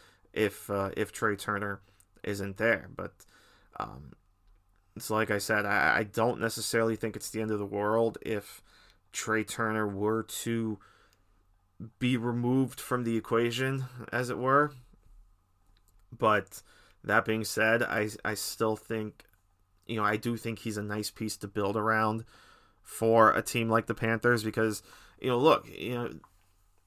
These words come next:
I still believe they're gonna bring back Cam Newton, so I think it's possible that they try to field a team that's gonna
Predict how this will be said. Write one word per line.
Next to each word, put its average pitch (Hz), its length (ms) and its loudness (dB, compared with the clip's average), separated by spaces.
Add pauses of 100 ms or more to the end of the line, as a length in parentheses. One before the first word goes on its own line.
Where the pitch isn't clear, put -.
(160)
I 120 100 4
still 139 220 2
believe 139 240 4
they're 131 80 4
gonna 127 160 2
bring 120 240 0
back 113 220 4
Cam 117 300 0
Newton, 123 420 -2
so 110 460 2 (920)
I 113 120 4
think 117 180 -2
it's 107 160 -2
possible 127 800 2 (640)
that 117 180 -4
they 120 100 0
try 117 240 6
to 113 80 0
field 120 300 -2
a 110 60 -4
team 117 320 -6
that's 107 200 -6
gonna 107 380 -4